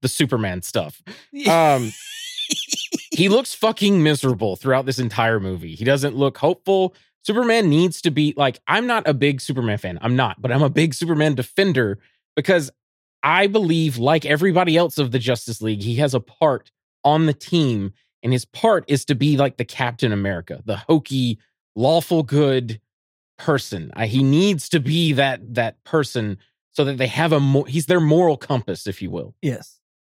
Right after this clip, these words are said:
Speaker 1: Um, the Lex stuff, I fucking hate.
Speaker 2: Ugh.
Speaker 1: He's like an amalgam of Mark Zuckerberg and, uh,
Speaker 2: <laughs>
Speaker 1: Max Landis. I fucking hate it.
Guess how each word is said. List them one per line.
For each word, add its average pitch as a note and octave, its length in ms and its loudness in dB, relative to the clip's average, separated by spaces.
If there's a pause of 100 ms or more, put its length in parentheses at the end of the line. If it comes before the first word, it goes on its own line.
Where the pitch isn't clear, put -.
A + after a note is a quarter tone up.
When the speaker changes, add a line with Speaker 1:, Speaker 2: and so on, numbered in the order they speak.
(200)
Speaker 1:
Um, C#3 540 2 (360)
the D3+ 160 2
Lex D#3 340 0
stuff, F#3+ 520 0 (260)
I A2 220 -2 (280)
fucking E3 440 2
hate. C3+ 400 0
Speaker 2:
Ugh. - 160 -10
Speaker 1:
He's C#3+ 200 0
like D3+ 180 2
an D3 80 2
amalgam D#3 720 2
of B2+ 140 0
Mark A2+ 380 0
Zuckerberg D#3+ 720 0 (400)
and, C#3 280 2
uh, B2+ 40 2 (640)
Speaker 2:
<laughs> B2 160 2
Speaker 1:
Max D3 320 2
Landis. E3+ 720 2 (600)
I D#3 220 -2
fucking F3 600 0
hate C3+ 320 0
it. D3+ 220 0